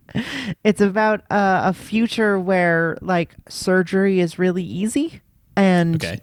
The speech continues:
Speaker 1: normal, and kind of a lot of sicknesses has been, f-, like, er-, eradicated because of, like, the,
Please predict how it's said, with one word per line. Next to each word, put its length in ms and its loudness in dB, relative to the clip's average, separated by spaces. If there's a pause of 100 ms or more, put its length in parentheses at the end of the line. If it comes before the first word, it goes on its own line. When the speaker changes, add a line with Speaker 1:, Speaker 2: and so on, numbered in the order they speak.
Speaker 1:
normal, 580 2 (300)
and 500 2 (100)
kind 300 2
of 420 0 (1300)
a 60 6
lot 280 2
of 460 -2 (760)
sicknesses 800 0
has 200 -4 (640)
been, 480 2 (680)
f-, 300 -20 (280)
like, 420 -2 (2250)
er-, 140 2
eradicated 720 4
because 380 0
of, 160 2
like, 260 2
the, 260 0